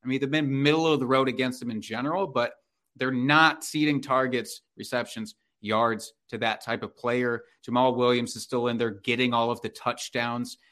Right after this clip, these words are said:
So there's no reason for me to be like, "Yep, he's a top even twenty-five guy this week." And so I'm gonna sit him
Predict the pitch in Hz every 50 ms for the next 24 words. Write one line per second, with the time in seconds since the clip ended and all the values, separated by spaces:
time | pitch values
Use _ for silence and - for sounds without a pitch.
0 | _ _ - - - 135 127 123 117 110 - - - 123 123 120 - 131 139 143
1 | 147 151 151 131 135 139 139 135 139 139 131 127 - 131 120 117 117 120 127 127
2 | 127 127 127 127 131 113 107 120 113 117 113 110 110 - 123 131 143 143 135 -
3 | - - 143 139 139 123 - 123 123 - - 120 117 113 110 - - _ - 127
4 | 117 113 107 113 110 107 107 107 - _ - - - 127 120 117 113 107 - -
5 | 110 104 104 107 110 107 104 - - - 101 92 90 90 95 104 107 107 110 107
6 | _ _ _ _ _ _ _ - 127 120 123 - 139 151 175 202 202 185 143 139
7 | 165 160 165 175 175 180 185 185 180 185 - - 180 185 185 - - 156 156 156
8 | 156 156 147